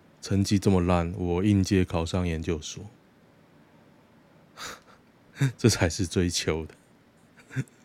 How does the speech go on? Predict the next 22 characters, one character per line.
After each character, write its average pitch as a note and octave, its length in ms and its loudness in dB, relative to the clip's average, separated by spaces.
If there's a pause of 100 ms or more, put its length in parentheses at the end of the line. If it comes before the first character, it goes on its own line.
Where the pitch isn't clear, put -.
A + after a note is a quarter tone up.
(460)
而 D3+ 100 6
且 E3 160 12
你 G#2+ 160 6
其 A#2 180 0
实 A2+ 240 2 (1200)
大 C3+ 180 8
学 G2 200 2
生 F#2 220 0
嘛， E2 260 -4
你 F#2+ 120 -2
考 F#2 180 -2
上 G#2 160 4
研 F#2 100 4
究 G2+ 140 8
所， F2 180 0
你 E2+ 140 -2
有 E2+ 260 0
那 F2 60 -4
个 E2 320 -6 (2000)
金 G#2+ 220 6
身 G2 480 2
护 F#2 260 0